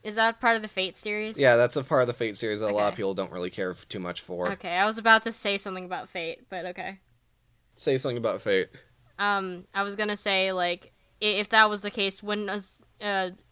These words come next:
Speaker 1: um, Fate would be, I don't know, I was gonna say something about Azalfo.
Speaker 2: It wa-, it is Astolfo.
Speaker 1: Yeah, I know, that's what I'm
Speaker 2: Astolfo
Speaker 1: saying.
Speaker 2: is in that part, yeah.
Speaker 1: Yeah.
Speaker 2: Anyways, <clears throat> uh, and then, uh,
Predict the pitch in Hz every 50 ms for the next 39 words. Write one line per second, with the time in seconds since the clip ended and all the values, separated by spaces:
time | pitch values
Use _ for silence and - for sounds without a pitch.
0 | _ _ _ - 196 190 190 185 180 185 - _ _ _ _ _ _ _ _ -
1 | 220 214 190 151 196 196 190 196 - 196 190 190 185 180 180 175 165 - _ _
2 | _ _ _ _ _ _ _ _ _ _ _ - 180 180 175 175 175 170 165 160
3 | 180 180 - 202 196 190 - 196 185 196 185 185 175 170 165 117 175 175 - 160
4 | 165 - - 185 170 175 180 - _ _ - _ _ _ _ _ _ _ - -
5 | 143 139 131 127 120 123 123 113 98 92 82 - - 95 82 - - 73 71 226
6 | 214 196 202 196 196 185 170 165 190 - 190 185 - 196 185 180 185 - - 147
7 | 110 95 101 98 92 90 90 87 82 76 - 101 87 - 95 92 - 175 170 -
8 | - - _ - 143 120 113 113 110 - - - 233 294 220 170 131 - _ _
9 | _ _ _ _ _ _ _ _ _ _ _ _ - 151 156 151 147 143 143 139
10 | 139 139 139 - - - 151 156 151 156 156 151 143 143 151 156 156 156 151 151
11 | 151 156 156 131 _ _ _ _ _ _ _ _ _ _ _ - 143 143 135 135
12 | 135 131 131 127 127